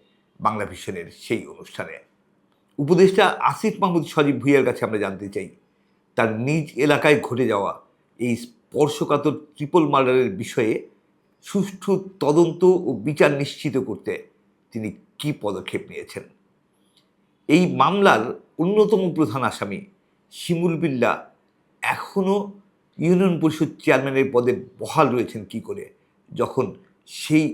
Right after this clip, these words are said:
এলাকার একজন ব্যক্তি স্থানীয় সরকার উপদেষ্টার দায়িত্বে রয়েছেন? আর সেই অভিযুক্ত চেয়ারম্যানকে আটক বা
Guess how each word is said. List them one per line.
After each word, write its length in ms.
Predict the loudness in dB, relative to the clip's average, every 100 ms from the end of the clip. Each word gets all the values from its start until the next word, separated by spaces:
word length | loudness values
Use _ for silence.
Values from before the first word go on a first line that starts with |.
| -8 0
এলাকার 380 | 4 4 4 2
একজন 260 | 4 0 -2
ব্যক্তি 320 | -6 -8 -10 -10 -10 _ _ _
স্থানীয় 400 | _ -10 -8 -6
সরকার 360 | -6 -4 -4 -6 -10
উপদেষ্টার 480 | -10 -8 -8 -6 -8 -8
দায়িত্বে 360 | -8 -8 -6 -4
রয়েছেন? 320 | -4 -6 -12 -16 _ _ _ 0
আর 140 | 2 4
সেই 240 | 2 0 0 -2
অভিযুক্ত 400 | 0 0 0 0 2
চেয়ারম্যানকে 540 | 2 2 0 -6 -6 -6 -8 _ _ _
আটক 400 | -2 -2 2 0 2
বা 100 | -2